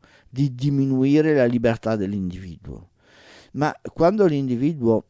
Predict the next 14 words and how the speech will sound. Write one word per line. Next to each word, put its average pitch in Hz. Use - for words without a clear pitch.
costruisce 123
in 110
questa 110
casa 127
un'altra 113
stanza, 123
eh, -
la 123
abbellisce, 113
la, 131
eh, 123
rende 156
più 170
comoda, 117